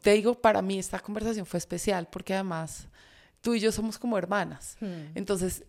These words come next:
Speaker 1: uno poderse sentar con, con una hermana o con una persona que creció como crecimos nosotros de estos temas y vernos
Speaker 2: Hmm.
Speaker 1: a hoy, a l-, lo que somos, es como emocionante, es como, wow,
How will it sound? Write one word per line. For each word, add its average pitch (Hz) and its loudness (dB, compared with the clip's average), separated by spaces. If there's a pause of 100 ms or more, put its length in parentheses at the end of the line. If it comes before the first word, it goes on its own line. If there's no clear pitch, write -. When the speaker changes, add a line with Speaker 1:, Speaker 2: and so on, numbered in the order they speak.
(180)
Speaker 1:
uno 214 0
poderse 214 2
sentar 196 0
con, 202 -4 (420)
con 202 -2
una 185 0
hermana 190 0
o 190 -6
con 185 -4
una 180 -6
persona 196 -6
que - -8
creció 214 6
como 220 0
crecimos 208 -4
nosotros 190 -6
de 196 2
estos 180 -2
temas 214 6
y 220 0
vernos 196 0 (400)
Speaker 2:
Hmm. 190 -8
Speaker 1:
a 208 12
hoy, 196 8
a 214 8
l-, 185 0
lo 202 0
que 185 -4
somos, 214 0
es 185 -8
como 185 -4
emocionante, 170 -6
es - -18
como, 175 -6
wow, - -2